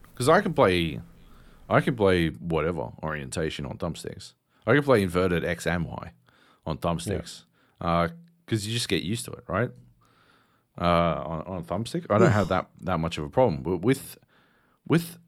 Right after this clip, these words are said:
Speaker 1: a mouse, right? I move the mouse up
Speaker 2: Where I
Speaker 1: and
Speaker 2: want it to
Speaker 1: my
Speaker 2: shoot.
Speaker 1: he-, and I have to look up, right? If, if I move it, that, I just can't, I can't separate that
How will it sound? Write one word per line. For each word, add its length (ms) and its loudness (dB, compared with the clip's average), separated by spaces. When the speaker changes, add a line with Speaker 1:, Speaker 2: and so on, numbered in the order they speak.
Speaker 1:
a 60 2
mouse, 640 -2
right? 360 -2
I 140 4
move 320 4
the 80 2
mouse 440 0
up 320 2
Speaker 2:
Where 140 0
I 60 2
Speaker 1:
and 100 2
Speaker 2:
want 140 2
it 40 -6
to 60 -6
Speaker 1:
my 160 0
Speaker 2:
shoot. 140 -2
Speaker 1:
he-, 60 -4
and 120 0
I 60 -2
have 180 -2
to 60 -4
look 220 -4
up, 180 -4
right? 280 0
If, 220 -6
if 180 -4
I 100 4
move 340 2
it, 140 -2
that, 240 0
I 120 0
just 200 -6
can't, 280 -2
I 80 -2
can't 440 -2
separate 560 -2
that 240 -4